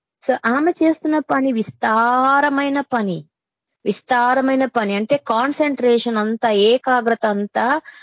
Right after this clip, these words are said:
ఆమె ఆతిథ్యంలోనే చూపిస్తోంది. ఆతిథ్యం, దేవుడికిచ్చే ఆతిథ్యం. ఇంటికొచ్చిన దేవుడు కదా యేసయ్య అంటే, ఇంటికొచ్చిన రక్షకుడు. మరి ఇంటికొచ్చిన రక్షకుని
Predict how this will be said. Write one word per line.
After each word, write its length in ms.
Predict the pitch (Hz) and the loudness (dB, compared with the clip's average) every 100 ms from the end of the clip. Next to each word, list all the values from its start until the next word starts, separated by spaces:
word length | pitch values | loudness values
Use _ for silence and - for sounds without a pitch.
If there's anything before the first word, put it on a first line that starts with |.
| _ - | _ -4
ఆమె 260 | 196 202 - | -2 -2 -2
ఆతిథ్యంలోనే 1160 | 202 247 - 277 202 247 240 233 233 233 247 254 | -2 0 -2 -2 -2 0 2 2 4 4 2 2
చూపిస్తోంది. 680 | 233 - 156 - 160 170 - _ _ _ _ _ _ _ | -2 -2 -8 -6 -6 -8 -16 _ _ _ _ _ _ _
ఆతిథ్యం, 640 | 190 233 262 202 170 156 160 _ _ _ _ | -4 -2 -2 -4 -4 -6 -10 _ _ _ _
దేవుడికిచ్చే 840 | - 226 247 - 240 - 240 339 466 _ _ - | 2 4 2 0 -4 0 2 2 -2 _ _ -2
ఆతిథ్యం. 460 | 208 - 214 202 | -2 0 0 0
ఇంటికొచ్చిన 680 | 202 262 339 320 302 - 269 | 2 2 0 0 -2 0 0
దేవుడు 340 | 214 214 185 | 4 4 2
కదా 320 | 180 170 262 285 _ _ 196 | 0 0 -2 -4 _ _ 0
యేసయ్య 400 | 220 247 220 214 | 0 2 2 0
అంటే, 400 | 202 196 311 - _ _ | 0 -2 -2 -4 _ _
ఇంటికొచ్చిన 600 | 214 262 294 240 214 214 | 0 0 2 0 0 -2
రక్షకుడు. 600 | 180 170 - 185 - - - _ _ _ _ - | -2 -2 -6 -12 -10 -10 -12 _ _ _ _ -6
మరి 140 | 202 220 | -2 0
ఇంటికొచ్చిన 580 | 247 302 311 302 285 | 2 0 0 0 0
రక్షకుని 420 | 262 - 277 277 | -2 0 -2 0